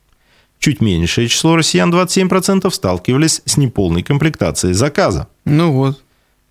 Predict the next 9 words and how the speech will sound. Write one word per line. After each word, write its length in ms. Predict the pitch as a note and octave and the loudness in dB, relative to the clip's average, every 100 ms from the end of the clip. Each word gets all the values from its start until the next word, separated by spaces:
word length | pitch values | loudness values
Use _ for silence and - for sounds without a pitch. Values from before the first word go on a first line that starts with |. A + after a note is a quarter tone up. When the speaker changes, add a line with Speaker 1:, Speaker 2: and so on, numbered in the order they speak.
| - | -2
Speaker 1:
Пятая 440 | A#2 G3 G3 F3+ | 0 2 2 0
часть 380 | E3 B2 F2 - | 2 0 -2 -2
высказала 880 | F#2+ B2 - D#3+ D3+ D3 C#3+ C#3 B2+ | -2 -2 0 2 2 2 2 0 0
недовольство 640 | B2+ A2+ G#2 A2 C#3 D#3+ | 0 0 0 0 0 0
нарушенной 560 | C#3+ A#2 G2 - C#3 D3+ | 2 2 0 0 0 0
целостностью 760 | A2+ F#2 F#2 - G#2+ - C3 | 0 0 0 -2 -6 -2 -2
упаковки 540 | A#2 C3 - F2+ - | 0 -2 -2 -4 -2
доставленных 680 | F#2+ A#2 - F#2 E2+ E2+ - | -2 -2 -2 -2 0 -2 -2
товаров. 440 | C#3+ F#3 C#3+ D#2+ | -2 0 0 -2